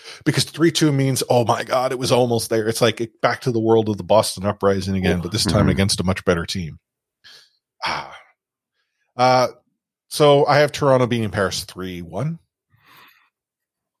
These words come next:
Speaker 1: So as much as I might say that's a trap match,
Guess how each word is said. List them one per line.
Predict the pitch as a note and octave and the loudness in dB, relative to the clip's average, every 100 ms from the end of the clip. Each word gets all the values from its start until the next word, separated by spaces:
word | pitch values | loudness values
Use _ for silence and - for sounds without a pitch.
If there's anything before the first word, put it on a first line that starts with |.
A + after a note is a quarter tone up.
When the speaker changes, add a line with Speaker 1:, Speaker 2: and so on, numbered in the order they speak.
| _ _ _ | _ _ _
Speaker 1:
So | - A2 | -4 -2
as | G2 | 0
much | A#2 - | 0 2
as | A#2 | 2
I | |
might | G#2+ A2+ - | 2 2 0
say | G#2+ | 2
that's | G2+ G2+ | 2 0
a | F#2+ | -4
trap | - G#2 - | 2 2 2
match, | F#2+ C3 | -2 -4